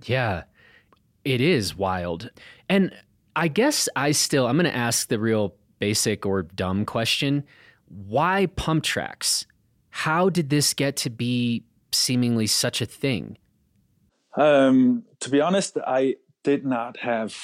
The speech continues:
Speaker 2: a plan for that. It's just that it all just developed, you know, and the, the pump tracks, the way we build them, they appeal to pro racers, but they also appeal to, to kids and beginners.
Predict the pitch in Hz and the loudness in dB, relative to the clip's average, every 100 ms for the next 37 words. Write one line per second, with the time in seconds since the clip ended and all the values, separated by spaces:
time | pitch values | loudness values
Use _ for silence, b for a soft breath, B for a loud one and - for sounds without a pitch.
0 | - - 107 - - 127 147 185 - 139 | -12 -8 -8 -4 0 2 4 2 2 2
1 | 113 117 104 95 117 113 - 127 120 - | 4 4 2 0 -2 -2 0 2 2 0
2 | - 117 113 - - - _ _ _ - | 0 2 2 -4 -14 -20 _ _ _ -12
3 | - - 117 117 135 135 120 - - - | -2 2 4 6 6 4 2 -14 -20 -4
4 | - 139 - 120 123 156 156 - - - | 0 0 2 2 4 4 2 -2 -16 -20
5 | _ 107 107 110 135 139 123 113 117 123 | _ 0 2 2 2 0 -2 -4 -4 0
6 | 120 120 120 113 123 - 131 135 - 156 | 2 4 2 2 0 0 0 2 2 2
7 | 151 - 135 131 139 139 135 - 135 143 | 2 4 4 6 6 6 4 4 4 4
8 | 147 147 151 151 _ _ _ _ _ 131 | 2 0 0 -4 _ _ _ _ _ 2
9 | 131 123 - 143 143 135 131 117 _ _ | 4 2 2 4 6 6 2 0 _ _
10 | _ _ _ - 135 - 143 131 127 127 | _ _ _ -2 -2 0 2 4 4 4
11 | 147 - 160 147 - 127 - 123 131 135 | 2 2 0 0 -2 -2 0 2 4 2
12 | - 139 127 117 143 131 127 117 127 117 | 0 2 2 2 2 4 4 2 0 2
13 | 110 107 _ _ _ _ _ _ _ _ | 4 2 _ _ _ _ _ _ _ _
14 | - 123 - 135 131 - 127 135 120 151 | -4 -4 2 2 2 0 0 2 2 4
15 | 165 127 104 - | 4 2 -2 -6